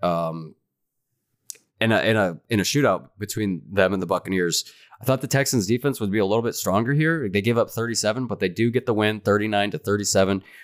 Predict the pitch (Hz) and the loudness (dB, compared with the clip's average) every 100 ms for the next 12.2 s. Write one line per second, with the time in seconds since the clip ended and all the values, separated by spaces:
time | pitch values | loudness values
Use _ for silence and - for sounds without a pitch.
0 | - - 113 120 120 127 - 104 - 123 | -14 0 4 4 4 0 2 0 2 0
1 | 123 117 95 110 110 113 113 95 - - | 2 2 4 2 4 2 2 0 -2 0
2 | 113 117 - 95 87 87 - 104 92 101 | 2 0 -2 0 0 -2 -2 2 2 2
3 | 98 104 101 90 87 107 101 - 95 - | 2 2 2 -2 -6 -2 -2 -2 -4 -2
4 | 92 90 82 85 85 - - 92 92 87 | -2 -4 -6 -4 -6 -6 -10 -4 0 0
5 | 82 82 - 98 101 95 90 87 82 85 | -2 -6 -2 0 2 2 0 -2 -6 -10
6 | 82 82 - - - _ _ _ - 82 | -8 -10 -14 -20 -20 _ _ _ -10 -4
7 | 80 82 107 98 90 92 85 87 82 - | -4 0 0 2 2 0 0 -4 -2 -4
8 | - 87 80 82 80 80 80 82 80 73 | -2 -4 -2 -4 -4 -8 -10 -10 -12 -16
9 | - _ - 82 78 78 80 78 78 82 | -20 _ -8 -4 -4 -6 -6 -4 -6 -8
10 | 101 _ - - - 113 87 78 _ _ | -18 _ -18 -6 0 0 0 -6 _ _
11 | 98 107 98 - 92 90 80 82 78 78 | 0 2 2 -2 -4 -2 -4 -6 -8 -8
12 | 71 69 | -12 -16